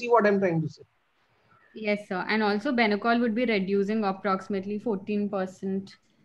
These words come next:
Speaker 2: So, uh, probably heavy users would be willing to use that.
Speaker 1: Heavy users would be,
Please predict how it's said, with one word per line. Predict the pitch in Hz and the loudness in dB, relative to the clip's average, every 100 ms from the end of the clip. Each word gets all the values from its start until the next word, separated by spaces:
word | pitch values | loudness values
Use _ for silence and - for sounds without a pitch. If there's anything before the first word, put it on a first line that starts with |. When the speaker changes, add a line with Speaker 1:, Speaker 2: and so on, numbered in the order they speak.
| _ _ | _ _
Speaker 2:
So, | 226 220 208 - 190 | -4 -2 -4 -8 -8
uh, | 180 175 175 - - - 202 | -6 -6 -8 -14 -20 -14 -2
probably | 214 196 240 | -2 0 2
heavy | 220 190 220 220 214 190 - - | 2 2 0 0 -2 -4 -12 -12
users | - 208 202 202 214 | -4 -2 0 0 0
would | 214 196 | 0 -2
be | 180 208 | -2 0
willing | 196 185 180 190 | 0 0 0 -2
to | 196 175 - | -2 -4 -4
use | 190 190 185 | -6 -6 -2
that. | 185 196 | 4 6
Speaker 1:
Heavy | 269 | 6
users | 285 233 226 247 285 - | 2 2 4 6 4 2
would | 220 226 | 2 2
be, | 202 | 2